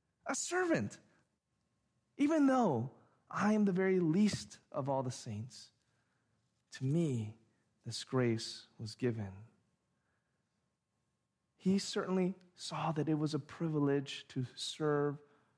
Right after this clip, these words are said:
Christ, that it was something that, that in his wildest dreams, now he thought he was serving the Lord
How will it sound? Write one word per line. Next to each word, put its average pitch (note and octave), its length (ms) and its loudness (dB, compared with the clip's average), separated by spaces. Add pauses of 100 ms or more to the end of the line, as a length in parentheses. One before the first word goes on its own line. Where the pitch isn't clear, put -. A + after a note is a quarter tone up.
(480)
Christ, A2 640 -10 (560)
that C#3+ 120 0
it D#3 60 2
was D#3 160 0
something F3+ 680 0
that, C#3+ 200 0 (440)
that C3 220 0 (380)
in E3 120 0
his C#3 160 2
wildest E3 720 2
dreams, C#3 340 -2
now D3 100 0
he C4 200 2
thought C4+ 420 0
he G3 160 -2
was C#3+ 160 2
serving B2 460 0
the A2 80 2
Lord A2+ 360 0